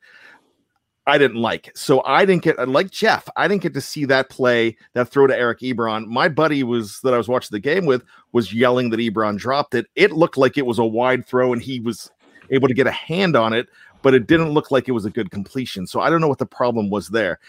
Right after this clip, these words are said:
I thought the wide receivers were pretty good in this game. The one, the other exception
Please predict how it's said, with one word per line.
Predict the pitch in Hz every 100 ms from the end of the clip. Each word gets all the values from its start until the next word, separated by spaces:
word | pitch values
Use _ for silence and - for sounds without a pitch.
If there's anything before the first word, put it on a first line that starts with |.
| - -
I |
thought | - 302
the | 240
wide | 165 156
receivers | 127 - 127 110 98
were | 107 - - 180
pretty | 127 135 135
good | 110 117 113
in | 107
this | 104 -
game. | 107 90 82 _ - -
The | 123
one, | 123 143 180 151
the | 139
other | 151 180
exception | 170 - 156 147 - 156 147